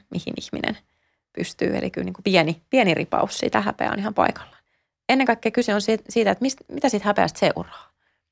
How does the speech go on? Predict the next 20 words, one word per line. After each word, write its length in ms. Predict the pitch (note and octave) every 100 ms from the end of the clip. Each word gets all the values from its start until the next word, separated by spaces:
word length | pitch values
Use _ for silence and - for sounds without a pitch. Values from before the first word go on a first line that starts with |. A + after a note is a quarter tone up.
| _ _ _ -
Saako 300 | - B3 G3
se 100 | F3
meidät 240 | D#3+ D#3+
toimimaan 460 | - E3+ D3+ D3 C#3+
niinku 300 | - - D#3+ D#3+ _ _ _ _ _ _ _ _ _ -
paremmin 380 | F3 D#3+ E3+ D#3
sovussa 440 | E3+ D#3 D3 -
itsemme 380 | E3 D#3+ D#3+ D3
ja 100 | C#3+
toisten 360 | C#3+ D3 D3 F3+
ihmisten 460 | F3 E3+ - -
kanssa 480 | - - G3+ - D#3 D#3
vai 380 | D3+ C#3+ C#3 D3 _ _ _ _ -
aiheuttaako 520 | E3 E3 D3+ D3 C#3+
se 120 | -
niinku 360 | D3 C#3+ D3 D3 D#3 _ _ _ _ _ _ -
lisää 540 | F3 F3 - - - - _ _ _ -
riittämättömyyttä, 1120 | - D3 C#3+ F#2 - - - - - - -
itseinhoa, 840 | - E3 - - - E3+ D#3+ - -
arvottomuutta, 1200 | E3 - - - - - - - G3+ _ - -